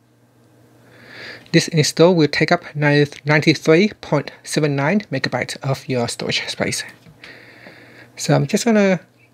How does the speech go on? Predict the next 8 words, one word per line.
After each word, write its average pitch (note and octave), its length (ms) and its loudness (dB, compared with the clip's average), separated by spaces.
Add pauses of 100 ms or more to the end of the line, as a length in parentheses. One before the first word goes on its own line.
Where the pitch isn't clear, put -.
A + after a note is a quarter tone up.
(240)
close C#3+ 240 2
that, - 400 0
and C3+ 140 -6
then B2+ 320 -4
I C3 140 -4
can C#3+ 220 -6
also C3+ 280 -2
download C3+ 400 0